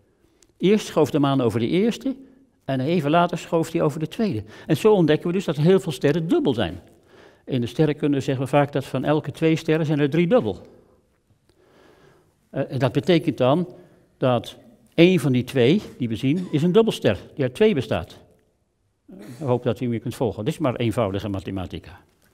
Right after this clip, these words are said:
Ehm, als de,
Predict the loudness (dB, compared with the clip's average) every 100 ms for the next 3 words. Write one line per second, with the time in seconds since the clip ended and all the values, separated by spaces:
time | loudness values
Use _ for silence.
0 | _ -20 -20 -20 -20 -20 _ _ -20 _
1 | _ _ _ _ _ _ 2 4 2 0
2 | -8 -20 -20 _ _ _ _ _ _ _
3 | 2 2 2 4 6 6